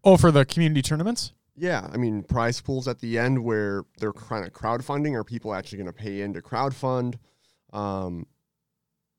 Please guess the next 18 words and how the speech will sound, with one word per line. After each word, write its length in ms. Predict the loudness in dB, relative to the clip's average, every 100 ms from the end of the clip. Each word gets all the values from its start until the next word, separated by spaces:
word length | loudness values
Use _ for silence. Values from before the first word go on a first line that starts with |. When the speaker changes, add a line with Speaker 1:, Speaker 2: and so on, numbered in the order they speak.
| _ _
Speaker 2:
where 360 | -8 -2 0 0
is 140 | -2
viewership 460 | -4 -4 -4 -8 -6
gonna 180 | -8
go 260 | -4 -2 -2
if, 320 | -4 -10 -20 _ _ _ _
like, 300 | -18 -18 _ _
is 220 | -8 -6
it, 180 | -4 -6 -10 _ _ _
are 80 | -4
they 100 | -2
gonna 180 | 0 0
get 60 | 0
enough 240 | -4 -8
players 560 | -12 -4 0 2 2 0
every 220 | -2 0
month? 420 | 0 -2 -6 -14
Like, 260 | -18 -20